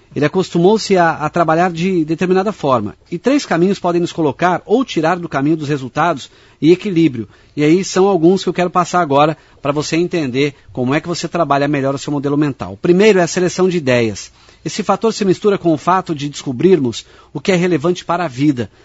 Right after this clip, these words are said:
sem saber exatamente o que desejamos. Perdemos o foco e aí reduzimos a capacidade de alcançar o melhor desempenho. Eu seleciono a ideia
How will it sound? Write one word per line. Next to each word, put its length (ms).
sem 260
saber 300
exatamente 680
o 40
que 100
desejamos. 720
Perdemos 420
o 40
foco 380
e 20
aí 80
reduzimos 540
a 60
capacidade 520
de 60
alcançar 520
o 40
melhor 280
desempenho. 500
Eu 100
seleciono 480
a 60
ideia 340